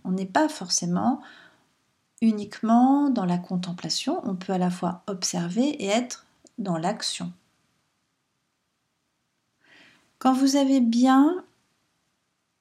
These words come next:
resitué le lieu, recréé l'ambiance,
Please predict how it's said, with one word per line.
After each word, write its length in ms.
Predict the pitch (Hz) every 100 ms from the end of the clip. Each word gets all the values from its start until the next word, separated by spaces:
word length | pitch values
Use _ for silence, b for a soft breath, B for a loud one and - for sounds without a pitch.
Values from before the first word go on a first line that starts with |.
| _ _ _ _ _
resitué 920 | - 226 254 269 - 240 233 - 226
le 140 | 220 214
lieu, 420 | 196 196 190 - - -
recréé 520 | 220 226 - - 226 208 202
l'ambiance, 840 | 190 180 175 160 180 - -